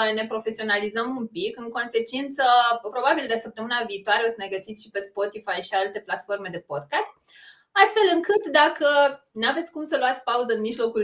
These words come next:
zilei să ne ascultați, uh, nu e o problemă. Diseară, când, uh, faceți o ciorbiță, mai faceți cumpărăturile pe la cine știe ce magazin sau sunteți în trafic, uh, dacă vă face plăcere, stați cu noi la povești.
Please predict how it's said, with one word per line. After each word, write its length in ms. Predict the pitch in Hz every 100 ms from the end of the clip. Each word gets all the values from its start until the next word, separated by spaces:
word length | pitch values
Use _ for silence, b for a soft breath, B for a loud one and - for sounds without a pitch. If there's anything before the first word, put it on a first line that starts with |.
| 202
zilei 240 | 214 240 -
să 40 |
ne 120 | 196
ascultați, 840 | 196 - 175 165 160 262 349 - 294
uh, 200 | 285 277
nu 100 | 302
e 160 | 294
o 80 | 262
problemă. 720 | 226 226 302 302 285 277 269 -
Diseară, 520 | 226 247 302 320 285 269 269
când, 280 | 240 240
uh, 80 | 247 226 233
faceți 340 | 262 262 233
o 80 | 220
ciorbiță, 520 | 220 214 262 262 247 247 240
mai 160 | 220 226
faceți 400 | 247 247 226 -
cumpărăturile 800 | 214 214 220 214 247 233 214 214
pe 60 | 208
la 300 | 196 202 196
cine 140 | 220 226
știe 240 | - 226
ce 120 | 220
magazin 560 | 202 202 196 190 220 226
sau 140 | 196
sunteți 400 | 196 202 214 208
în 100 | 190
trafic, 420 | 226 247 254 254 -
uh, 640 | - - - - 208 202
dacă 220 | 233 254
vă 120 | 247 226
face 280 | 233 233
plăcere, 420 | 220 202 240 226 220
stați 280 | 214 208
cu 80 | -
noi 180 | 196 196
la 300 | 190 175 170
povești. 420 | 170 165 277 359